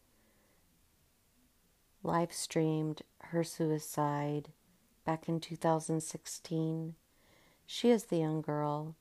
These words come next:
from Cedartown, Georgia, who did live stream her suicide in her backyard. She was only twelve years old.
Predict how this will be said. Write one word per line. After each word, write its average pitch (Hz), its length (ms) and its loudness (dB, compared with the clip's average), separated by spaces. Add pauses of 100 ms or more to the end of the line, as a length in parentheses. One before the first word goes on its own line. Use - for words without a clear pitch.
(300)
from 151 540 -2 (360)
Cedartown, 170 680 2
Georgia, 151 600 0 (720)
who 170 120 -2
did 165 280 2
live 156 220 2
stream 147 680 -2
her 156 100 0
suicide 151 800 0 (460)
in 175 100 0
her 170 140 0
backyard. 143 800 0 (2500)
She - 160 -4
was 170 180 2
only 165 440 2 (240)
twelve 156 360 -2
years 156 240 0
old. 143 440 -2